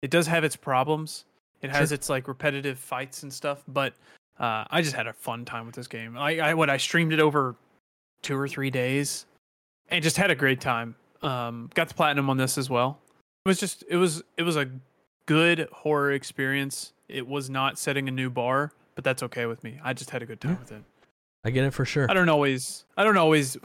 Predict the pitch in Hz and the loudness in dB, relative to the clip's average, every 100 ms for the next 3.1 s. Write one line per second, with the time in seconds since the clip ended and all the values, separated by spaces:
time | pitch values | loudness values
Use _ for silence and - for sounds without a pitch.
0 | _ - 156 143 139 135 - 139 135 127 | _ -4 -4 -2 -2 -2 -2 -4 -4 -2
1 | 135 131 127 127 143 123 117 113 - 120 | 0 0 -4 -6 -8 -10 -10 -12 -12 -14
2 | 110 _ _ _ _ _ _ - 180 117 | -14 _ _ _ _ _ _ -2 0 0